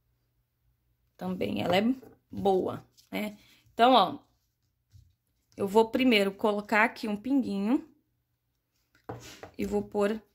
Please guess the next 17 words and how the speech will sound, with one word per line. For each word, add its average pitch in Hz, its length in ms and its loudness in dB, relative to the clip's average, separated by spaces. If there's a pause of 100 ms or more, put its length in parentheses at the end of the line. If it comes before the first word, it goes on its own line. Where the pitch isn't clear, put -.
(1160)
uma 208 200 -4
ponta 202 420 -6
aqui, 226 300 -6
ó, 214 140 -4 (1400)
no 208 140 -4
meio, 214 460 2 (840)
dessa 190 240 -12
forma. 202 500 -4 (480)
Aí, 190 160 -8
vou 190 240 -6
passar 233 480 -2
aqui 202 320 -10
em 190 100 -6
volta 180 340 -10
do 190 120 -10
lacinho, 240 580 -2
né? 233 260 -4